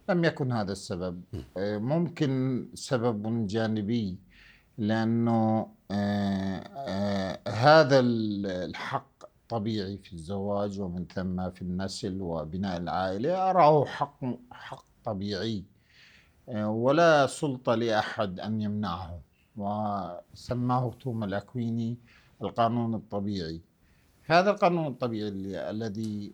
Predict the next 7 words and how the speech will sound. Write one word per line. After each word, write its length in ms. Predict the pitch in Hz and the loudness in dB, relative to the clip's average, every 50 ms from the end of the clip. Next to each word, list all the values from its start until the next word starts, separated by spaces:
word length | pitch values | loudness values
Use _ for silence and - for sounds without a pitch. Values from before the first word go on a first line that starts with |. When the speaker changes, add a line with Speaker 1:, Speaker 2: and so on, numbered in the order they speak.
| - - | -10 -8
Speaker 1:
موجود 680 | 104 107 113 117 110 98 98 117 117 117 110 104 87 90 _ _ _ _ _ _ _ _ _ _ _ - _ | -6 -4 -2 -2 -2 -4 -4 -4 -2 -2 -4 -4 -6 -8 _ _ _ _ _ _ _ _ _ _ _ -20 _
في 80 | - - | -10 -8
العالم 640 | 98 87 80 95 101 104 101 98 98 95 98 98 | -6 -4 -2 -2 -2 -2 -2 -4 -4 -6 -6 -6
وفي 420 | 98 95 95 - - 120 101 95 92 | -6 -8 -10 -12 -12 -8 -6 -6 -6
الإنسان، 800 | 87 87 78 98 107 113 104 - - 113 104 101 98 95 104 - - _ _ _ _ _ _ _ _ _ _ _ - | -6 -8 -8 -8 -8 -8 -8 -6 -6 -4 -4 -4 -4 -6 -8 -10 -12 _ _ _ _ _ _ _ _ _ _ _ -6
لا 200 | - 143 175 214 202 170 147 | 0 2 4 4 4 4 2
ي-، 120 | - - | 0 -4